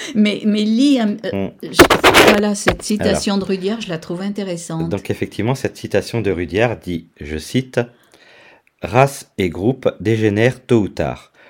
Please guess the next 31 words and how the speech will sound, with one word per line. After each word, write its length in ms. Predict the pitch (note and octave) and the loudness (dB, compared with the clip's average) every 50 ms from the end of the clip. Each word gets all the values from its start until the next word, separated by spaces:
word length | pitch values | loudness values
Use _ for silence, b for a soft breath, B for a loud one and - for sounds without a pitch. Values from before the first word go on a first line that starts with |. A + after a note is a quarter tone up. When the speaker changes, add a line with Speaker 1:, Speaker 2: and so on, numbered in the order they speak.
| b b b | b b b
Speaker 2:
Leurs 220 | F2 F#2+ F2 F2+ | -2 0 0 0
membres 420 | G2+ G#2 A2 B2 C3 B2+ B2+ - - | 0 0 0 0 0 0 -2 -2 -4
n'arrivent 320 | - F2 F2 E2+ E2 - - | -2 -2 0 0 -2 -2 -4
plus 180 | _ - B2+ | _ 0 0
à 60 | A#2+ - | 0 0
se 160 | - - F#2+ | 0 -6 -8
comporter 580 | - - - G2+ - - F2+ - - - A#2 | -6 -6 -10 -6 -2 -2 -4 -4 -2 -2 0
en 140 | G#2 D#2+ D#2 | 0 0 -2
accord 480 | F2+ F#2 - - - G#2 A2+ B2 A#2+ - - | -4 -4 -6 -2 0 0 0 0 -2 -4 -4
avec 280 | E2 D#2+ E2 - - | -2 -4 -4 -4 -4
les 100 | - E2 | -6 -4
vérités 560 | D#2+ G2+ A2 G2+ G2 F2 - - F#2 - - - | -4 -4 -4 -4 -6 -8 -4 -4 -4 -4 -4 -6
archétypes 640 | G2 - - - - - - - - A#2+ A#2 - - - - | -12 -12 -6 -6 -6 -6 -6 -8 -8 -8 -6 -6 -10 -10 -10
de 160 | F#2 E2+ F2 E2 | -10 -4 -4 -4
l'humanité, 640 | D#2 D#2+ D#2 D#2+ D2+ D2 C#2 - - E2+ F2 - B B B B B B B B | -2 -2 -4 -4 -4 -4 -8 -8 -8 -8 -8 -8 B B B B B B B B
tant 160 | - C#3+ C#3 C#3 | 0 0 0 0
sur 220 | - - G#2 G2+ | -2 -4 -2 -2
le 100 | G2+ F#2+ | -2 -2
plan 300 | - - G2+ F2+ E2 - | -2 -6 -6 -6 -6 -8
biologique 680 | - E2+ F2 G2 A#2 G2+ F#2 E2 D#2 E2 F#2+ F#2+ - A#2+ A#2+ - _ _ | -12 -8 -2 -2 0 0 -2 -4 -6 -8 -10 -4 -2 -2 -2 -2 _ _
que 80 | - D#2+ | -12 -12
spirituel. 800 | - - - G#2+ G#2 F#2 F2 - - - C2+ B1 A#1+ A#1 - b b b b b b b b b | -12 -8 -8 -8 -6 -6 -8 -8 -8 -8 -8 -8 -8 -12 -14 b b b b b b b b b
Des 120 | - - F2 | -8 -6 -2
réformateurs 880 | D#2 G#2 B2 - - A#2 G2+ F2 D#2+ C#2+ - - F2+ F#2 G#2+ A#2 - - - | 0 0 0 0 0 -4 -2 0 -2 -2 -2 -2 0 0 0 -2 -4 -12 -16
se 180 | - - F#2 | -8 -6 -6
font 220 | - - - E2 D#2 | -6 -6 -8 -6 -6
ainsi 300 | E2 D#2+ - - A#2+ A2 | -6 -6 -8 -6 -4 -4
les 200 | F2+ D#2 - E2 | -4 -2 -4 -6
apôtres 480 | D2+ - - - G#2+ A2+ A#2 - F#2 | -6 -6 -6 -6 -6 -6 -4 -6 -4
de 80 | D2+ D2+ | -4 -4
vérités 640 | C#2+ C#2 F2 F#2+ F2 D#2+ C#2+ - - F2+ - - | -4 -4 -4 -4 -4 -6 -8 -4 -4 -6 -6 -6